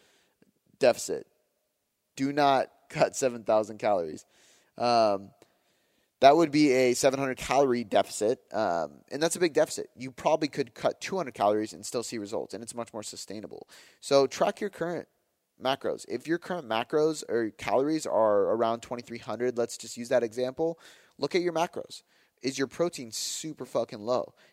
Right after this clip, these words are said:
If it is, bring your protein up to where it needs to be, which is probably gonna be in, like, I would go right dead between your current weight and your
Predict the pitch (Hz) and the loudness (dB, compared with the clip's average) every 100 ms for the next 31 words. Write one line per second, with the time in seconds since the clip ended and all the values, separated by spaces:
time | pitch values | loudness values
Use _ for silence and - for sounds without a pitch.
0 | _ 120 123 139 165 71 - _ _ _ | _ -4 0 2 0 -2 -10 _ _ _
1 | 113 135 147 143 160 165 123 110 - 113 | -10 -6 -6 -2 -2 -2 -4 -6 -4 -2
2 | 110 95 117 110 104 131 113 107 107 - | 0 -2 -10 -12 -6 -6 -4 -8 -10 -10
3 | - 127 123 120 113 104 113 107 - _ | 0 2 2 -4 -6 -6 -6 -8 -12 _
4 | _ 156 151 131 117 113 123 143 131 110 | _ -2 -2 2 4 6 4 4 0 4
5 | 120 110 101 120 113 - _ 127 113 110 | 4 4 2 4 4 0 _ 0 0 -4
6 | - 117 120 123 107 104 - 113 90 113 | -12 -12 -10 -12 -8 -10 -6 -8 -2 0
7 | 107 85 107 95 98 | 0 -6 -12 -10 -10